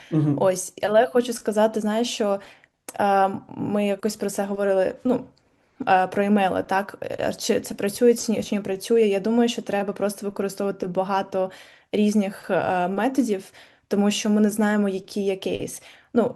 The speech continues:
Speaker 2: ці, ці кейси, вони дуже складні. Чому мома це не робить? Тому що, може, в моми є,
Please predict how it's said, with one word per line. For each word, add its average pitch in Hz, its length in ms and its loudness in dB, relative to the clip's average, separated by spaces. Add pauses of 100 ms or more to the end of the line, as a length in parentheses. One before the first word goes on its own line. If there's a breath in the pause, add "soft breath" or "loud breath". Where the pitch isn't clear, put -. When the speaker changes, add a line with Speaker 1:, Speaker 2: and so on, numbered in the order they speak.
Speaker 2:
ці, - 280 -2
ці 220 260 -6
кейси, 240 320 2
вони 214 120 0
дуже 202 200 -2
складні. 254 440 2
Чому 233 380 0
мома 214 280 4
це 208 160 -6
не 196 120 -2
робить? 175 340 -2
Тому 196 240 -2
що, 233 200 0
може, 208 420 2
в 196 100 -4
моми 202 300 0
є, 185 340 0